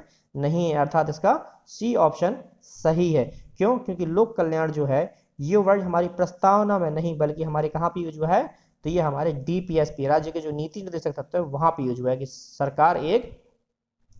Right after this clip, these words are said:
क्या है, सरकार एक लोक कल्याणकारी समाज की या एक लोक कल्याणकारी राज्य की स्थापना करेगी। तो ये वर्ड कहाँ पे यूज़ हुआ है? ये वर्ड हुआ जीपीएसपी यानी राज्य के नीति निर्देशक तत्व में। तो आपका ऑप्शन क्या सही है?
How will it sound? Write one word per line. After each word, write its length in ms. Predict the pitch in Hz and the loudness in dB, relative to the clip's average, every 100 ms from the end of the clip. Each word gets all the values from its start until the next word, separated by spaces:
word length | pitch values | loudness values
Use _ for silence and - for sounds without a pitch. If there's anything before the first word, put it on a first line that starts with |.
| - | -2
क्या 140 | 151 | 2
है, 400 | 180 254 - - - | 2 0 -6 -20 -2
सरकार 420 | 151 156 180 165 | -2 4 4 4
एक 160 | 180 | 0
लोक 360 | 147 156 208 - | 0 2 2 2
कल्याणकारी 560 | 175 165 160 156 151 165 | 0 2 0 -2 -2 -4
समाज 580 | - - 151 147 160 | -12 -8 -2 0 0
की 240 | - 208 190 | -2 -6 -2
या 60 | |
एक 280 | 151 170 - | -2 -2 -2
लोक 360 | 160 156 180 180 | -2 0 -2 -2
कल्याणकारी 360 | 151 151 156 147 | -2 -2 -2 0
राज्य 280 | 147 143 | 0 0
की 120 | 143 143 | -4 -6
स्थापना 560 | - 127 - 202 403 - - _ _ | 2 0 2 2 0 -2 -18 _ _
करेगी। 380 | 165 180 190 165 | 2 2 2 -2
तो 120 | 151 | -4
ये 120 | 156 | -2
वर्ड 160 | 170 170 | 0 0
कहाँ 200 | 175 254 | 0 -2
पे 80 | 285 | 0
यूज़ 140 | 254 | -2
हुआ 180 | 208 156 | 2 2
है? 200 | 117 135 | 2 -4
ये 60 | 143 | -4
वर्ड 180 | 139 135 | -4 -2
हुआ 120 | 170 | -2
जीपीएसपी 760 | 139 - 139 139 147 135 151 156 | -4 -8 -6 -2 -2 -2 -4 -4
यानी 120 | 147 | -2
राज्य 320 | 143 139 135 | 0 -2 -4
के 160 | 202 170 | -6 -6
नीति 320 | 139 143 156 | -6 -6 -6
निर्देशक 440 | 139 123 123 277 - - _ _ _ - | -4 -4 -2 -2 -2 -20 _ _ _ -2
तत्व 220 | 151 156 | 0 0
में। 120 | 156 | -4
तो 120 | 147 | -2
आपका 320 | 151 147 151 147 | 0 0 2 0
ऑप्शन 220 | 151 160 | 0 -4
क्या 140 | 160 | -2
सही 240 | 160 165 | -2 -2
है? 140 | 170 | 0